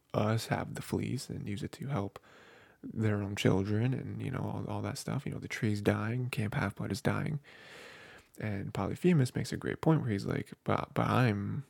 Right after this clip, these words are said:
I'm a child of the gods," you know? And again, I, I feel like it's just a throwaway line. Um, and, and ultimately, I s-, I, I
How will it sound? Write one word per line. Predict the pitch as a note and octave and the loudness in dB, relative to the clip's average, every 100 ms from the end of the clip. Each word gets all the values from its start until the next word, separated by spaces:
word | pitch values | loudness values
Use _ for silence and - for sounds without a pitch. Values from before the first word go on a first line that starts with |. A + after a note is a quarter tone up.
| _ _ _ _ - - | _ _ _ _ -12 0
I'm | A2 A2+ G#2+ G#2+ A#2 - _ _ - | 2 2 0 -4 -8 -12 _ _ -4
a | G#2 | 0
child | - G2 G2+ | 0 0 0
of | - | -6
the | - | -6
gods," | - - - - - - _ _ _ _ _ _ _ _ _ _ | -6 -6 -8 -12 -16 -20 _ _ _ _ _ _ _ _ _ _
you | A2 | -2
know? | G2+ G#2 G#2+ | 0 -2 -2
And | - A2 - - - - | -2 -2 -6 -16 -20 -4
again, | - C3+ A#2+ A#2 B2+ - | 4 6 6 4 4 6
I, | |
I | A#2 | 6
feel | - A#2+ | 8 6
like | |
it's | A2 | 6
just | G#2 G#2 | 2 0
a | |
throwaway | A2 G2+ G2+ | 2 2 2
line. | G2 G2 G2+ G#2+ - - - - _ - | 2 0 -2 -4 -8 -16 -20 -20 _ -6
Um, | G2+ G2+ - | -4 -4 -2
and, | G#2+ G2+ - | -2 -2 -4
and | G#2+ G2+ - - | -4 -6 -6 2
ultimately, | E3+ C#3 A2 G2+ - F#2 | 4 4 4 2 0 0
I | G2+ | -2
s-, | - - | -2 -2
I, | G2+ - | -2 -2
I | - | -4